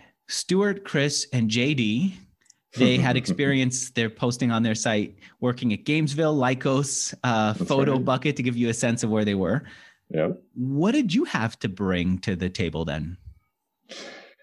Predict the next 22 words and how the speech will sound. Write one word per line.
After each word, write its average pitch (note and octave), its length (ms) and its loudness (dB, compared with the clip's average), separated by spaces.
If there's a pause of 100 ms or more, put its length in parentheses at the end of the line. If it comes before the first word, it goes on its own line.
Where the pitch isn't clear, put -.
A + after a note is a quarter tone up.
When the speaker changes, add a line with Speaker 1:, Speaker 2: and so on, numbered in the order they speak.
(340)
Speaker 2:
Uh, C3 200 2 (100)
well, D#3+ 260 6 (260)
th-, - 220 0 (360)
they D3+ 160 4
were, D#3+ 300 4
they B2+ 160 4
are, C3+ 400 6 (1300)
all A#2 180 4
of G#2+ 60 2
them G2+ 160 2
are G2+ 60 2
essentially F#2+ 340 0
engineers. D#2+ 600 -2 (720)
Speaker 1:
Okay. A2 280 -2 (460)
Speaker 2:
And F2 120 0
I E2 60 4
w-, D#2+ 240 2
I'm D#2 360 -2 (260)
the, - 100 -4 (160)
the E2 80 0
quintessential F2 680 -2
non-engineer. D#2+ 840 -2